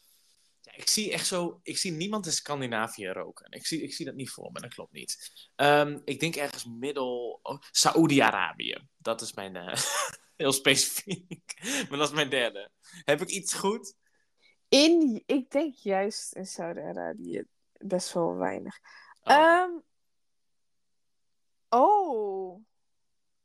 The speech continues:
Speaker 2: Het kan. Nou, ik had
Speaker 1: Hallo?
Speaker 2: hier, ik had een antwoord.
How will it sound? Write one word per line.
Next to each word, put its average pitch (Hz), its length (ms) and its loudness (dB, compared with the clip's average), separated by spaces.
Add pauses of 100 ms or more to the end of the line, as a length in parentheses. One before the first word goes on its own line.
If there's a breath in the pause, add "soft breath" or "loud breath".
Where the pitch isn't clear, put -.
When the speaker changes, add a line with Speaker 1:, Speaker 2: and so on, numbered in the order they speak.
(180)
Speaker 2:
Het - 240 -10
kan. 294 340 0 (1900)
Nou, 349 440 2
ik 269 240 -8
had 381 180 2
Speaker 1:
Hallo? 370 140 -2
Speaker 2:
hier, 302 240 -2
ik 254 180 -6
had 311 180 0
een 330 120 -2
antwoord. 233 560 -4